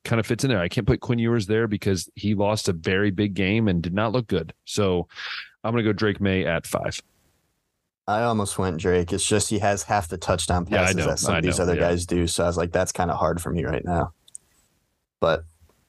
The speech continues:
Speaker 2: respect it. Number four for me, and as I said earlier, it would happen right after I take him out of my rankings, but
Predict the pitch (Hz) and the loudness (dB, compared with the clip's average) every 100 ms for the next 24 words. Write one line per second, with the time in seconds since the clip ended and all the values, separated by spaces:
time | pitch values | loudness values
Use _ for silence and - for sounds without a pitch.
0 | _ _ 92 - 85 78 87 82 110 - | _ _ -2 0 0 0 -2 -2 -10 -20
1 | _ _ _ _ _ _ _ _ 98 98 | _ _ _ _ _ _ _ _ -2 -2
2 | 95 143 147 139 101 92 85 85 - _ | 0 0 0 0 -2 0 -2 -4 -18 _
3 | - 90 90 85 - - - - 98 98 | -2 2 2 0 -4 -12 -10 -2 0 0
4 | - 98 92 95 90 87 85 - - - | 0 0 2 2 2 0 -4 -14 -14 -20
5 | - _ _ 107 101 110 98 104 95 101 | -20 _ _ -4 0 0 0 0 0 0
6 | 95 - 92 98 98 92 - 92 90 101 | -2 -4 -2 0 2 0 0 -2 -2 -2
7 | 90 90 90 85 82 85 90 90 - 90 | 0 0 2 0 0 -2 0 -2 0 0
8 | 87 | -2